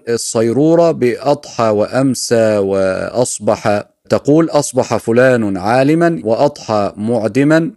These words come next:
وأمسى حزينا، وهكذا. يقولون: "ويكأن الله". اختلفوا في معنى كلمة "ويكأن".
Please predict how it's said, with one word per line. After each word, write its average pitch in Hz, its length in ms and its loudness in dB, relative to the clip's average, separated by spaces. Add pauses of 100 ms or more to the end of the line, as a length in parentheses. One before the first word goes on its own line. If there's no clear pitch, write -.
وأمسى 120 580 0
حزينا، 127 640 -2
وهكذا. 117 540 0 (180)
يقولون: 180 480 4
"ويكأن 170 760 2
الله". 120 540 0 (340)
اختلفوا 226 540 2
في 170 200 -2
معنى 180 420 0
كلمة 180 440 0 (100)
"ويكأن". 131 920 0